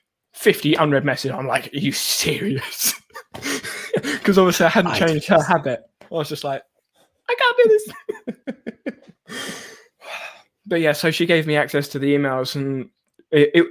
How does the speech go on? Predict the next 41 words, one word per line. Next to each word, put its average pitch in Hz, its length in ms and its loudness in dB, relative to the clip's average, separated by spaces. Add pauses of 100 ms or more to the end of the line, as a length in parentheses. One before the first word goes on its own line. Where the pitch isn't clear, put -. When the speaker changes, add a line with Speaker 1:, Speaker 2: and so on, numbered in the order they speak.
Speaker 1:
it 175 120 4
got 196 160 6
to - 80 -6
the 208 100 6
point 202 400 0
where 151 160 4
every 160 180 2
training 175 280 -2
session 180 280 -2
I 190 60 0
was 147 100 -4
like, 151 140 2
"Have 175 140 -4
you 202 80 0
read 170 160 2
all 156 100 2
the 147 120 2
emails 135 260 -2
in 135 60 -6
your 127 120 -2
inbox?" 120 220 -6
She 139 120 -6
said, 131 180 -2
"Yes." 123 440 0 (220)
And 160 80 0
I'd 156 140 0
go 151 180 8
in, 185 140 6
I'd 139 180 0
literally 147 320 2
click 196 320 -2
on, 147 220 2 (240)
click 196 180 2
on 208 100 6
all 202 180 4
the 196 60 4
ones 196 200 4
that - 100 -4
were 185 60 6
still 190 300 0
unread 180 480 2